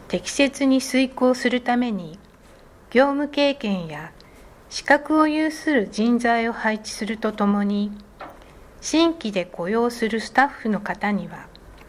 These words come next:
適切な研修を実施するなど、スキル向上を図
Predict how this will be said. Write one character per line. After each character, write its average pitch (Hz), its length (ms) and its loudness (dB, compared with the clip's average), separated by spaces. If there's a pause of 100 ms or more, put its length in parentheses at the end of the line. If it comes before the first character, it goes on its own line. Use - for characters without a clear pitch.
(500)
適 202 240 -2
切 302 280 0
な 302 140 6
研 285 300 2
修 269 280 0
を 269 120 6
実 262 180 0
施 262 220 -2
す 262 160 -2
る 269 100 2
な 220 160 -2
ど、 180 240 -12 (680)
ス - 120 -18
キ 330 160 2
ル 294 120 2
向 220 300 0
上 233 260 2
を - 20 0
図 233 60 -4